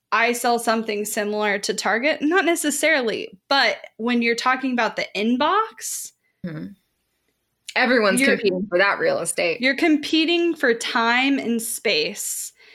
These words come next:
Speaker 1: And if you want somebody's eyeballs to be like, "Ooh," then I, I think it's a really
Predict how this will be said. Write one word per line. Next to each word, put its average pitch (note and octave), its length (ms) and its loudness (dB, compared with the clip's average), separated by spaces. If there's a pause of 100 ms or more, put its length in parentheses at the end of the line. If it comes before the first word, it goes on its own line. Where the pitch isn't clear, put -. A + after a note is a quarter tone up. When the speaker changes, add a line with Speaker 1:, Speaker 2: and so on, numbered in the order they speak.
(460)
Speaker 1:
And A#3+ 480 2 (1400)
if B3 180 -4
you B3+ 100 0
want C#4 300 0
somebody's A#3+ 520 2
eyeballs G3 680 0
to G3+ 80 -14
be G#3 100 0
like, F#3+ 300 0 (260)
"Ooh," F4+ 420 -4 (440)
then B3 140 -2
I, A#3 360 -2
I B3+ 140 0
think B3+ 220 -2
it's A3+ 120 -6
a F#3 100 -4
really - 440 -6